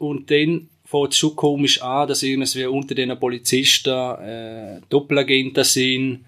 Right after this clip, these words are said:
wo, wo irgendwie Bomben entschärfen, andere...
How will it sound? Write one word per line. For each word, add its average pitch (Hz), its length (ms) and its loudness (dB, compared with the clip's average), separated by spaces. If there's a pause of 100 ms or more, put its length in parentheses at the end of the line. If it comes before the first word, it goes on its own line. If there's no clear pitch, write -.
(120)
wo, 120 160 -4
wo 120 160 2
irgendwie 120 320 -2
Bomben 127 400 4
entschärfen, 135 800 0
andere... 123 680 -4